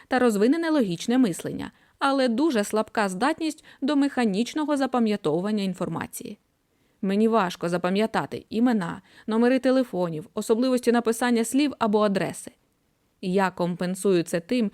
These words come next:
що не розлучаюся зі своїм BlackBerry і оточую себе людьми з хорошими здібностями до запам'ятовування інформації. Наступний принцип —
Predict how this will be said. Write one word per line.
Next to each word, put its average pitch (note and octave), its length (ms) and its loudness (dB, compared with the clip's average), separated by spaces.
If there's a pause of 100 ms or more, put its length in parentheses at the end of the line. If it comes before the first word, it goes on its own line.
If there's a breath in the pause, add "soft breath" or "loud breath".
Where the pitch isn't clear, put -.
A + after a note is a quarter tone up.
(140 loud breath)
що A#3 180 0
не A#3 100 4
розлучаюся A#3 640 2
зі G3+ 120 -4
своїм C4+ 380 2
BlackBerry E3+ 500 -2 (200 loud breath)
і C4+ 80 2
оточую E4+ 480 0
себе C4 280 0
людьми B3 340 2
з - 40 -10
хорошими A3 520 0
здібностями A3+ 600 -2
до B3 140 0
запам'ятовування G#3 880 -2
інформації. F#3+ 920 -8 (800)
Наступний F3 500 -4
принцип — A3 440 -2